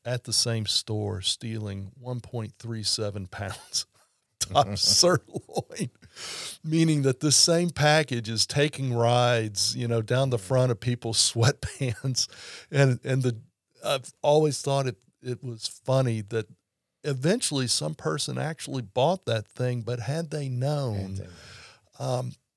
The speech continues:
Speaker 1: you know, and I had been told that the rule was once something has, has gone out of the department, they can't restock it because of sanitary,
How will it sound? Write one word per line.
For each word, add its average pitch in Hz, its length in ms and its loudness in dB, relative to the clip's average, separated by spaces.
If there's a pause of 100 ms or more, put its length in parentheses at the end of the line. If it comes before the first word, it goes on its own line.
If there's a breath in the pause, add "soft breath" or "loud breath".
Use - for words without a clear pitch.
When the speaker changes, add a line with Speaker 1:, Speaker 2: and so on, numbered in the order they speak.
Speaker 1:
you 143 200 -10
know, 120 280 -4
and 135 260 0 (140)
I 151 140 4
had 151 220 0
been 120 160 -2
told 170 360 -2
that 104 140 -8
the 120 100 -2
rule 139 380 -4
was 110 460 2
once 147 300 -4
something 147 500 -2
has, 123 480 -4
has 117 240 -6
gone 127 420 -2
out 131 200 -2
of 117 140 -6
the 110 80 -10
department, 123 600 -8
they 110 120 -8
can't 131 340 -8
restock 113 640 -4
it 113 180 -10
because 107 460 -6
of 92 180 -8
sanitary, 107 1120 -6